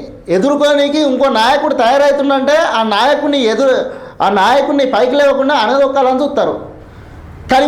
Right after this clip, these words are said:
వీళ్ళు చేసేది ఏందంటే, ఎవళ్ళైతే ఎంత అనగదొక్కాలనుకుంటారో కానీ వాళ్ళే కిందికి పోతూ ఉంటారు. ఇది ఎందుకు చెప్తున్నానో ఆలోచన వచ్చిందా? మొన్నటికి మొన్న సిద్దిపేటలోని పుల్లూరు స్టేజ్ దగ్గర ఒక ఘటన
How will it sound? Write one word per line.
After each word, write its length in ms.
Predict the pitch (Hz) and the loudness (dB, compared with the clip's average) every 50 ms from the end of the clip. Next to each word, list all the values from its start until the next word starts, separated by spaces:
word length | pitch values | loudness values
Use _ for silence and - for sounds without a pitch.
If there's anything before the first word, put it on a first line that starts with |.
| 302 | 2
వీళ్ళు 160 | 294 277 247 220 233 | 0 0 2 4 4
చేసేది 320 | 285 285 294 320 320 277 262 277 | 4 4 2 2 2 2 2 2
ఏందంటే, 380 | 262 285 240 220 202 240 269 294 330 - - - - - - - - - - - - - - - - - - - - - - - - - - - - - - - 131 147 175 | 2 0 0 0 0 2 2 2 0 0 -4 -8 -12 -16 -18 -20 -20 -20 -20 -20 -20 -20 -20 -20 -20 -20 -20 -20 -20 -20 -20 -20 -20 -20 -20 -20 -20 -20 -8 -2 0 2 2
ఎవళ్ళైతే 440 | 208 247 302 311 311 320 311 311 320 285 269 | 4 4 2 4 4 2 2 2 2 2 0
ఎంత 120 | 262 330 294 285 247 | 0 0 0 0 0
అనగదొక్కాలనుకుంటారో 920 | 240 262 285 285 294 285 285 294 285 269 262 254 220 240 233 - 214 247 285 320 - - - - - | 0 2 2 2 2 2 0 0 0 0 0 -2 -2 -2 -2 0 0 0 0 0 -2 -6 -8 -6 -2
కానీ 160 | - 240 262 254 214 190 | 0 0 2 2 2 2
వాళ్ళే 280 | 196 220 254 277 269 254 | 2 2 2 2 0 0
కిందికి 220 | 240 214 254 247 247 | 0 0 0 2 0
పోతూ 240 | 240 233 240 226 233 233 | 2 2 2 0 0 0
ఉంటారు. 400 | 226 185 151 131 - - - - - - - - - - - - - - - - - - - - - - - - - - - - - - - - - - - - - - - | 0 -2 -2 -2 -6 -10 -14 -18 -20 -20 -20 -20 -20 -20 -20 -20 -20 -20 -20 -20 -20 -20 -20 -20 -20 -20 -20 -20 -20 -20 -20 -20 -20 -20 -20 -20 -20 -20 -20 -20 -14 -4 0
ఇది 80 | 190 226 214 | 2 2 2
ఎందుకు 180 | 220 240 269 285 | 2 2 2 2
చెప్తున్నానో 440 | 294 285 294 311 311 294 285 277 262 233 214 202 185 170 151 - - - 156 | 2 2 0 0 0 2 2 2 2 2 2 2 0 -2 -4 -6 -4 -2 0
ఆలోచన 260 | 196 233 269 - 294 233 | 2 2 2 2 2 0
వచ్చిందా? 340 | 226 - 320 277 214 196 196 - - - - - - - - - - - - - - 151 | 0 0 -2 -2 0 0 0 0 -2 -6 -10 -12 -16 -20 -20 -20 -20 -20 -20 -8 -4 -2
మొన్నటికి 300 | 185 214 262 277 262 269 | 0 0 0 0 2 0
మొన్న 180 | 285 285 294 294 254 233 | 0 2 2 0 0 0
సిద్దిపేటలోని 680 | 214 220 247 247 269 269 285 277 277 277 269 277 277 254 - - | -2 -2 0 0 2 2 2 2 2 2 2 2 0 0 -2 0
పుల్లూరు 320 | 180 214 240 277 285 285 277 254 247 226 214 196 - | -2 0 0 2 2 2 4 4 2 2 0 -2 -2
స్టేజ్ 240 | - 202 220 254 269 254 | -2 0 0 0 2 2
దగ్గర 200 | 262 262 247 254 247 226 | 0 2 2 2 2 2
ఒక 80 | 208 - 170 | 0 0 0
ఘటన 160 | 185 190 240 | 0 0 0